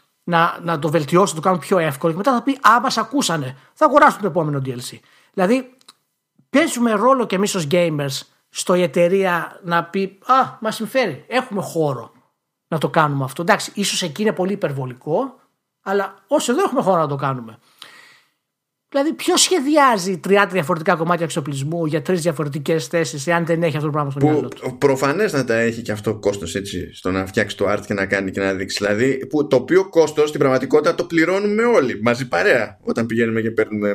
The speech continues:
Speaker 2: Mortal Kombat. Άσχετα με το αν θα ασχοληθούμε μετά με τα collectibles και δεν ξέρω και εγώ τι, ας πούμε.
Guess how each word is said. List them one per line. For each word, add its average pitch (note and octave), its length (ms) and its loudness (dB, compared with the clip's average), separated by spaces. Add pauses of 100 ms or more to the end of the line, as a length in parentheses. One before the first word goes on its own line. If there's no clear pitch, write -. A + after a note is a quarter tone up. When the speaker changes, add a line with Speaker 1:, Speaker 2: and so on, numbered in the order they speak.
Speaker 2:
Mortal A2+ 120 0
Kombat. G2 340 -4 (160)
Άσχετα E3+ 380 2
με D3+ 100 2
το C#3+ 100 0
αν C3 100 0
θα B2 60 -2
ασχοληθούμε A#2 520 0
μετά G2+ 240 0
με G#2+ 80 -2
τα G#2+ 140 -4
collectibles F2+ 580 -2
και F2+ 180 -4
δεν F2+ 100 -10
ξέρω F2 180 -8
και - 80 -12
εγώ - 160 -8
τι, - 140 -18
ας - 160 -14
πούμε. - 140 -20